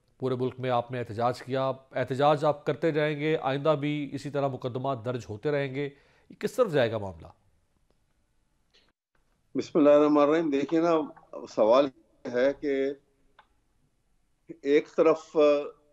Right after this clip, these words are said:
Speaker 2: पीटीआई के, का जो प्रोटेस्ट है, जिस, जिसके पीछे एक म-, बहुत मजबूत मॉरल अथॉरिटी है। एक तरफ जो हुकूमत बना के बैठ गए हैं, उनके पास ना मॉरल अथॉरिटी है,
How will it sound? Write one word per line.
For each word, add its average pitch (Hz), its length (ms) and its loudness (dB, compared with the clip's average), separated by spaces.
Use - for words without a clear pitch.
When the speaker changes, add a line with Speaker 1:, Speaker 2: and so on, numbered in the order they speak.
Speaker 2:
पीटीआई 147 600 4
के, 143 500 2
का 123 100 4
जो 120 180 -2
प्रोटेस्ट 160 640 -2
है, 143 300 6
जिस, 127 220 -6
जिसके 131 560 -6
पीछे 147 340 4
एक 143 420 6
म-, 120 180 2
बहुत 143 400 6
मजबूत 139 640 2
मॉरल 127 400 4
अथॉरिटी 110 720 0
है। 73 120 -12
एक 165 180 8
तरफ 170 260 2
जो 165 140 4
हुकूमत 160 380 -2
बना 151 220 2
के 156 120 -2
बैठ 143 240 4
गए 156 260 0
हैं, 156 200 -2
उनके 151 440 -4
पास 151 300 0
ना 139 100 2
मॉरल 135 340 2
अथॉरिटी 143 520 -4
है, 147 400 8